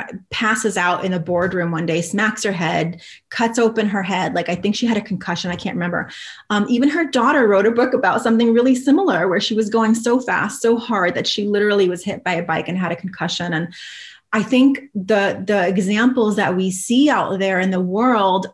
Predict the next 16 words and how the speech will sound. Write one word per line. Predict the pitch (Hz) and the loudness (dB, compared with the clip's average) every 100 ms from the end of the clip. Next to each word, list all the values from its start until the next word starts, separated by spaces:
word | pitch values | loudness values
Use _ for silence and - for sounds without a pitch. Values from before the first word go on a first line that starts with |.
| _ | _
are | 202 202 202 | 2 2 2
these | 208 208 202 190 | 0 -2 -2 2
women | 240 247 196 196 | 4 6 4 0
who | 202 - | -2 0
are, | 190 185 185 185 | 0 2 2 2
like, | 180 170 175 - | 0 0 -2 -6
super | - - 302 370 359 | -12 0 0 2 0
successful, | 233 226 185 185 - 196 185 | -2 -2 -2 -2 -4 -2 -2
super | - 277 285 | 0 0 2
amazing, | 254 208 202 208 202 | 2 2 0 0 -2
but | 196 | 0
they | 202 | -2
sacrifice | 196 214 233 220 196 190 196 - | 0 -2 -2 -4 -4 -4 -6 -4
so | 214 208 | 0 2
much, | 247 - - - - | 2 0 -6 -10 -6
right? | 180 190 - | -4 -4 -6